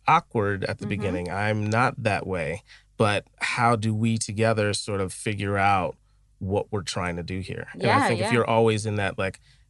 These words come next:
Speaker 1: like, if I was in that mode of just like, "Oh, she's awkward, awkward, awkward, awkward," then that separates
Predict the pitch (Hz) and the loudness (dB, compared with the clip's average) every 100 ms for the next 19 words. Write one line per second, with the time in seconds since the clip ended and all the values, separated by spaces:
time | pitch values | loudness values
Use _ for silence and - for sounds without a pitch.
0 | _ 120 113 117 120 120 113 107 110 110 | _ -2 0 2 2 2 2 2 2 2
1 | 104 107 98 92 - _ _ - 110 101 | 0 -4 -6 -8 -10 _ _ -2 -2 -4
2 | 98 104 104 101 95 - 95 95 - 98 | -4 -4 -2 -2 -2 -2 -2 -2 -2 0
3 | 131 139 95 92 87 123 _ _ _ _ | 0 0 0 -2 -2 -10 _ _ _ _
4 | 110 101 98 98 - - 123 - 110 104 | -2 0 0 -2 -6 -8 -6 -2 0 0
5 | 98 - - - | -2 -6 -10 -10